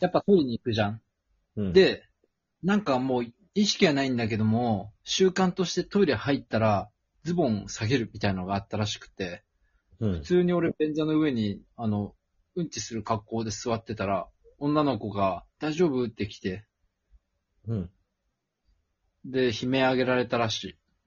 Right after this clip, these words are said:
Speaker 2: それはダメなやつだ。それはダメなやつ。しっかりダメなやつだね。失敗エピソードね。
Speaker 1: うん。うん。
Speaker 2: では、缶チューハイです。すこぶ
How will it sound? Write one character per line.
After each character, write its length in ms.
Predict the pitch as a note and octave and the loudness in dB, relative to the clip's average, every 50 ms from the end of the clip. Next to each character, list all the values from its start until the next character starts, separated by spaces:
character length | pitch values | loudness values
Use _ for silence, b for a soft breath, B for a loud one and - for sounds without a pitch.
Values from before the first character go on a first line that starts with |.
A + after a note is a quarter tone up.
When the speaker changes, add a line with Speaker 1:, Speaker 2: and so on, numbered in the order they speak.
| _ _ _ _ _ _ _ _ _ | _ _ _ _ _ _ _ _ _
Speaker 2:
そ 240 | - - - - - | -20 -18 -14 -6 -2
れ 160 | A2+ A#2 A#2+ | 2 4 4
は 240 | A#2 A#2 A2+ G#2+ F#2+ - _ - | 6 4 4 2 0 -4 _ 0
ダ 140 | - A2 G2+ | 2 2 2
メ 100 | G#2+ G#2 | 2 2
な 140 | G2 F#2+ F#2+ | 2 0 0
や 80 | F#2+ | -2
つ 180 | - - - G2 | -4 -6 -12 -12
だ。 240 | E2+ - - - _ _ _ _ _ | -10 -10 -10 -14 _ _ _ _ _
そ 160 | - - - - _ _ | -20 -20 -20 -20 _ _
れ 80 | - F3 | -6 -6
は 60 | C#3 | -2
ダ 140 | - C3+ B2+ | 0 0 0
メ 140 | B2 A#2+ A2+ | 2 0 0
な 120 | G2+ E2+ | -2 -2
や 100 | E2 D2+ | -4 -6
つ。 180 | - - - _ _ _ - | -8 -14 -20 _ _ _ -16
し 140 | - - - _ | -16 -16 -16 _
っ 40 | |
か 160 | - - - D#3+ | -12 -6 -2 -2
り 80 | B2 | -2
ダ 120 | F#2 F#2 F2+ | 0 0 -2
メ 120 | F#2+ F#2 | 0 -2
な 100 | F2+ E2+ | -2 -4
や 80 | E2+ E2 | -6 -6
つ 160 | - - - | -8 -10 -10
だ 100 | - - | -8 -6
ね。 260 | F2 F#2 F#2 F2+ - _ _ _ _ _ _ _ | -4 -4 -4 -4 -6 _ _ _ _ _ _ _
失 200 | - - - _ - | -20 -20 -18 _ -2
敗 200 | A#2+ A2 G2+ F#2+ | 0 2 2 0
エ 20 | |
ピ 80 | F#2 - | -2 -6
ソ 220 | - E3 - - | -8 -8 -8 -8
ー 20 | E2 | -8
ド 120 | F2 D#2 | -10 -8
ね。 280 | E2 F#2+ A2+ C3 - - _ _ _ _ _ _ B B B B B B B B B B B B | -4 -2 -2 -2 -4 -8 _ _ _ _ _ _ B B B B B B B B B B B B
Speaker 1:
う 40 | B2 | -8
ん。 20 | |
う 60 | B2 | -6
ん。 100 | G#2 G2+ _ _ _ _ _ _ _ _ _ _ _ _ _ _ _ _ _ _ - | -6 -8 _ _ _ _ _ _ _ _ _ _ _ _ _ _ _ _ _ _ -4
Speaker 2:
で 140 | G2+ G2+ | 0 2
は、 300 | G#2 G#2+ G#2+ G#2+ G#2+ G#2+ - _ _ _ _ - | 2 4 4 4 2 0 -2 _ _ _ _ -12
缶 300 | - - B2+ B2 A#2+ A#2+ | -6 -2 -2 -2 -2 0
チ 120 | - C3+ | 4 4
ュ 100 | C3+ C3 | 4 4
ー 40 | B2 | 4
ハ 140 | - A#2+ G#2+ | 4 4 4
イ 80 | G2 | 4
で 120 | F#2 F#2+ F#2 | 2 0 -2
す。 200 | - - - _ _ | -4 -8 -18 _ _
す 180 | - - - - | -20 -20 -4 2
こ 160 | - B2+ A#2+ | 4 4 6
ぶ 60 | A2+ | 6